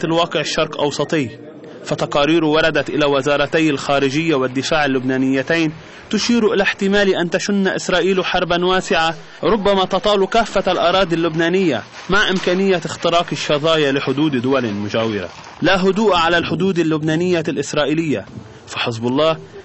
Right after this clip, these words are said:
يرصد مناخ جنوب لبنان، وإسرائيل ترفع مظلة الحرب. هو تأهب لا ينذر إلا بحرب جديدة تحتاجها إسرائيل لاستعادة هيبة مفقودة، ناهيك عن تساؤل حول رد فعل حزب الله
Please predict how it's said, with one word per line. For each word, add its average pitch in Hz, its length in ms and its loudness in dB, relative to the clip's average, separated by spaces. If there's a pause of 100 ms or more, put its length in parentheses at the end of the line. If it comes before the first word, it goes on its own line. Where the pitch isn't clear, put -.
يرصد 208 420 0
مناخ 185 440 0
جنوب 160 420 0
لبنان، 139 440 0 (480)
وإسرائيل 143 640 0
ترفع 190 420 0
مظلة 180 500 2
الحرب. 180 380 0 (800)
هو 139 100 2
تأهب 151 680 0 (280)
لا 180 80 4
ينذر 190 500 4
إلا 202 200 4
بحرب 190 380 0
جديدة 185 640 0 (340)
تحتاجها 185 600 2
إسرائيل 180 640 0
لاستعادة 170 640 0
هيبة 165 360 0
مفقودة، 143 640 -2 (600)
ناهيك 135 360 -2
عن 127 200 0
تساؤل 147 600 0 (260)
حول 190 320 2
رد 190 200 0
فعل 196 340 0
حزب 170 240 -2
الله 190 360 2